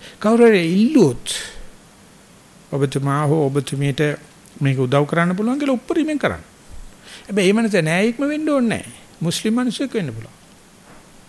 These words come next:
සතෙක් සර්පෙක් වෙන්න පුළුවන්. නමුත් මේ මම හොයාගෙන ඉල කාටට උදව් කරන්න තියෙනවා නම් ඒ අර කරන උදව් නෙමෙයි මේක මටම කරගන්නේ.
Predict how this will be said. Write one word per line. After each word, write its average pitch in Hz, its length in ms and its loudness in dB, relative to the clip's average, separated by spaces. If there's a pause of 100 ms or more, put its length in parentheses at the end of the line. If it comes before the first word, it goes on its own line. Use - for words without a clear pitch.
(640)
සතෙක් 202 360 -2
සර්පෙක් 247 400 0
වෙන්න 170 220 0
පුළුවන්. 107 320 -8 (300)
නමුත් 180 240 2
මේ 175 120 4
මම 143 240 4
හොයාගෙන 226 480 6
ඉල 226 160 4
කාටට 214 360 2
උදව් 220 260 2
කරන්න 220 320 0
තියෙනවා 214 240 0
නම් 202 160 0
ඒ 180 140 2
අර 175 140 2
කරන 175 200 2
උදව් 165 240 2
නෙමෙයි 165 180 2
මේක 175 120 2
මටම 151 300 2
කරගන්නේ. 156 500 0